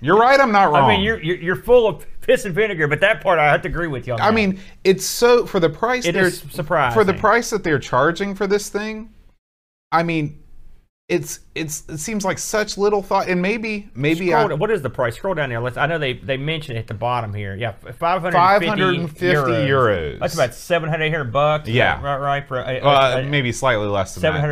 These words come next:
Speaker 2: hundred
Speaker 1: current
Speaker 2: euro,
Speaker 1: exchange rate,
Speaker 2: U S
Speaker 1: but,
Speaker 2: dollars.
Speaker 1: but, I mean, this thing literally looks like it could be a Raspberry Pi in a case.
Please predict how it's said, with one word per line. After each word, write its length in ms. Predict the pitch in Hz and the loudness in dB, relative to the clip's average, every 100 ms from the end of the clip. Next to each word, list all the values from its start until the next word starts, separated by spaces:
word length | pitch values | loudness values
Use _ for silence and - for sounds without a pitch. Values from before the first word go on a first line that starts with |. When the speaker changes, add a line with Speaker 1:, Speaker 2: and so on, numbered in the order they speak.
| 123 | -4
Speaker 2:
hundred 120 | - | -6
Speaker 1:
current 140 | 117 | -4
Speaker 2:
euro, 140 | 147 139 | -4 -4
Speaker 1:
exchange 320 | 135 98 87 | -4 -6 -6
rate, 140 | 87 | -6
Speaker 2:
U 120 | 80 92 | -2 -2
S 120 | 147 | -2
Speaker 1:
but, 40 | |
Speaker 2:
dollars. 480 | 151 147 139 139 143 - - | 0 2 2 0 -6 -12 -8
Speaker 1:
but, 460 | 127 147 - - - - - - | 0 2 2 0 -20 -20 -16 -2
I 100 | 151 | 0
mean, 340 | 156 151 143 - | 2 -2 -4 -8
this 300 | 139 220 233 | 0 0 0
thing 580 | 190 165 139 123 120 - - | -4 0 -2 -2 -8 -12 -20
literally 640 | - 131 147 196 202 175 | -10 -2 0 2 4 2
looks 340 | 139 127 151 - | 2 0 -2 -2
like 380 | 123 117 101 - | 0 0 -2 -8
it 220 | 131 - | -8 -6
could 200 | - 131 | -4 -4
be 140 | 117 | -2
a 60 | 107 | -2
Raspberry 520 | 98 98 98 98 95 | 0 0 0 -2 -4
Pi 320 | 92 101 90 85 | -4 -2 -2 -2
in 120 | 82 | -6
a 60 | |
case. 580 | 78 71 64 - - - | -10 -12 -14 -18 -20 -20